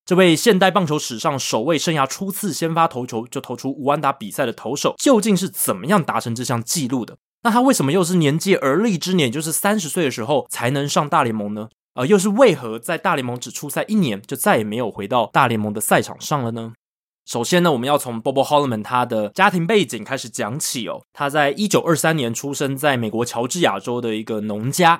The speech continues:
那他的爸爸是一个种植番薯和西瓜的农户，所以小时候呢，年少时期，Holloman 就得帮他自己的爸爸搬运这些农作物，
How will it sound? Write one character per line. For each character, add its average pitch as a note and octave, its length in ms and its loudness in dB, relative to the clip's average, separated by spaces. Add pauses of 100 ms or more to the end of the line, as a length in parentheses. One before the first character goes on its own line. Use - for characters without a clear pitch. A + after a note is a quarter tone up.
那 A#3+ 80 -6
他 A#3 140 2
的 B3 60 2
爸 B3+ 200 8
爸 C3 200 4
是 - 120 -8
一 D#3 60 -8
个 D3 140 -4
种 D#3+ 180 -2
植 B2+ 140 -4
番 F3 240 2
薯 A2+ 160 -4
和 C3 120 -8
西 C#3 220 -8
瓜 C#3+ 180 4
的 A#2+ 200 -2
农 A2+ 260 -4
户， D#3+ 320 2
所 B3 140 4
以 - 20 4
小 A#2+ 300 2
时 D3 160 -12
候 G#3 240 2
呢， A2+ 160 -6
年 A#2 180 -6
少 E3 180 2
时 A#2+ 220 -6
期， G#2 260 -8
Holloman E3 400 4
就 C#3+ 140 -2
得 G#2 220 -4
帮 C3+ 280 2
他 C#3 160 0
自 C#3+ 160 -6
己 A#2 140 -10
的 G3 80 -4
爸 C#3+ 220 2
爸 G2 160 -2
搬 C#3+ 240 0
运 D3+ 160 -2
这 C3 100 -8
些 C3+ 160 -4
农 A2+ 260 -4
作 B2 240 0
物， C3 220 -4